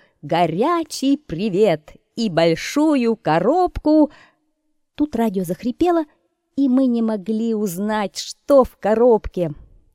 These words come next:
но подумали, что конфеты или акварельные краски, а может, не то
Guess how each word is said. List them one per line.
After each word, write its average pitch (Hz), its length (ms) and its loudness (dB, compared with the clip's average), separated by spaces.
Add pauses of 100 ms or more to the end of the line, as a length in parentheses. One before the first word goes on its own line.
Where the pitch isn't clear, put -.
но 185 100 -4
подумали, 175 560 -2 (580)
что - 220 -8
конфеты 175 680 -4 (300)
или 262 200 2
акварельные 208 680 -2
краски, 185 800 -4 (320)
а 220 80 0
может, 285 420 4 (680)
не 240 140 0
то - 260 -2